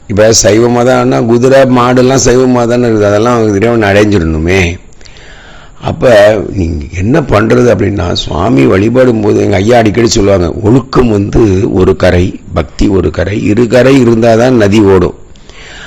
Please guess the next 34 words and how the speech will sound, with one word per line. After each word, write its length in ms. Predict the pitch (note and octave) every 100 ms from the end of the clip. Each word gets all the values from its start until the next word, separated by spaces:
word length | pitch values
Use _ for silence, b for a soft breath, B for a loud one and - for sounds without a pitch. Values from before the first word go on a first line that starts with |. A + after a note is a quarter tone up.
| B
அது 260 | A2 A2+ G#2
போய் 180 | C3
கடலைச் 460 | C3+ - B2 B2+ -
சேருவது 260 | A2 G#2+ F#2+
போல 180 | A#2+
நம்ம 200 | B2+ A2+
சிவத்தை 420 | G2+ - A2 F#2 F#2
சேர 280 | G#2 F#2 F2
முடியும். 320 | E2+ F2 F2
ஒழுக்கங்கிறது 680 | F#2+ A2+ - A2 A2 G#2+
ஒரு 120 | G3 C3
மனிதனுடைய 520 | G2+ G#2 G#2+ G#2 F#2
முக்கியமான 640 | F2+ - C3+ C3 C3 C#3
ஒரு 200 | B2+ G#2+
நிலை. 400 | F#2+ G2 G2 - - - B B B B B
ஆக 200 | D3 B2+
ஒழுக்கமே 460 | A2+ A2+ B2+ D3 D3+
இல்லாத 320 | D3+ C#3+ C3
பக்தியும், 480 | A#2+ G2 A2 A#2 B2
பக்தி 300 | G#2+ F2 B2+
இல்லாத 400 | A#2+ A2+ A2+ A#2
ஒழுக்கமும், 500 | G2+ G2 G#2+ G2 F#2
ஒழுக்கம் 320 | G#2+ B2+ C3
மட்டுமே 380 | B2 A#2 B2 C3
தான் 120 | C3+
இருக்கு, 260 | B2+ A2+ G#2+
பக்தி 200 | F#2 A#2+
இல்லைன்னா 180 | A2+
ஆணவம் 480 | B2+ A2+ B2+ B2+ A#2+
வந்து 200 | A2 G#2+
சி-, 240 | B2 - -
கீழே 200 | A#2 G2
போயிட 180 | E2+
வேண்டியதுதான். 480 | E2 D#2+ D2+ D2 -